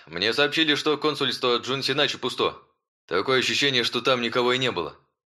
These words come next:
Ещё утром мы могли видеть на камерах, как туда идут сотрудники, а сейчас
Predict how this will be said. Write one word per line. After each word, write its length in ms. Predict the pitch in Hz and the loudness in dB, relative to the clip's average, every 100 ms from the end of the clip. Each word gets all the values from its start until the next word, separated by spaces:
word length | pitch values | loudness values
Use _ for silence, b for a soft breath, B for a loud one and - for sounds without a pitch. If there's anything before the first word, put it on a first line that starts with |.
| _ _ | _ _
Ещё 300 | 71 80 120 | -6 -2 0
утром 240 | 123 127 120 | 0 2 0
мы 100 | 117 | 0
могли 300 | 120 120 120 | 0 0 0
видеть 280 | 123 117 107 | 0 -2 -2
на 120 | 113 | 0
камерах, 400 | 127 117 98 - | 0 0 -2 0
как 200 | 104 - | -2 -2
туда 260 | 110 113 113 | 0 0 0
идут 180 | 113 | 0
сотрудники, 540 | 110 113 123 123 90 85 | -2 -2 -2 -6 -6 -2
а 120 | 78 | -2
сейчас 520 | - 85 120 101 - | -2 -2 0 0 -6